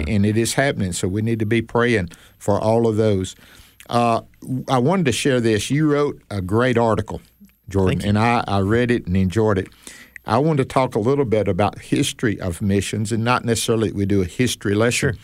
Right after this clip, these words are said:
Speaker 1: Mm-hmm.
Speaker 2: but Hudson Taylor,
Speaker 1: Mm-hmm.
Speaker 2: Amy Carmichael, Jim Elliot.
Speaker 1: Mm-hmm.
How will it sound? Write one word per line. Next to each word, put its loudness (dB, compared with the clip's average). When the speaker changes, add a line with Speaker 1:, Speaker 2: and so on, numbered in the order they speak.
Speaker 1:
Mm-hmm. -6
Speaker 2:
but -2
Hudson 0
Taylor, 0
Speaker 1:
Mm-hmm. -4
Speaker 2:
Amy 2
Carmichael, 2
Jim 2
Elliot. 0
Speaker 1:
Mm-hmm. 0